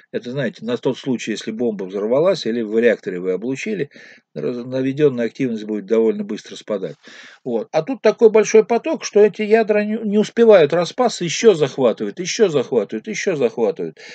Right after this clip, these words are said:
И таким образом получаются изотопы, э, самые разные, да? Это называется быстрый процесс. Вот. И разброс этого материала идет.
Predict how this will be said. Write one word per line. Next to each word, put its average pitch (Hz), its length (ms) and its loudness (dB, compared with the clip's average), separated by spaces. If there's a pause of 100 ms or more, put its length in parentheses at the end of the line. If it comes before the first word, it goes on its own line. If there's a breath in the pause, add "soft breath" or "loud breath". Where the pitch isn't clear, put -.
(180 loud breath)
И 190 80 -4
таким 269 340 -4
образом 240 320 0
получаются 190 720 2 (280 loud breath)
изотопы, 185 580 2
э, 147 240 -2
самые 185 420 0
разные, 151 480 0
да? 147 220 -2 (120)
Это 180 160 -6
называется 170 380 -4
быстрый 147 400 -4
процесс. 127 560 -2 (1300 loud breath)
Вот. 180 360 6
И 262 280 2 (640 loud breath)
разброс 202 500 0
этого 190 240 -4
материала 143 520 -4
идет. 80 160 -20